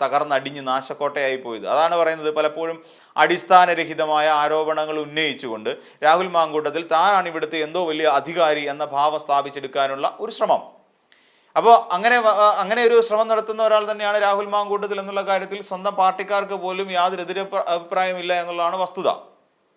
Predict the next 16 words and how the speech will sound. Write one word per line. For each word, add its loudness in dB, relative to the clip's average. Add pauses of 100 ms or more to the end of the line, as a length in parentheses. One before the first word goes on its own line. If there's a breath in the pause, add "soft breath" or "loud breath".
(920 soft breath)
ഇപ്പോ 6
ഇടുക്കിയിലേക്ക് 6
പോകുന്നു. 2
അഞ്ച്, 2 (200)
ആ, 6 (140)
ഏകദേശം -2 (120)
അഞ്ച്, -4 (340)
ആ, 0 (380)
നിയോജക -2
മണ്ഡല -2 (320 loud breath)
കമ്മിറ്റികളാണ്, 2
ആ, -2
ശരിക്കും -6
ഇടുക്കി -6 (100)
ജില്ലയിൽ -2
ഉള്ളത്. -4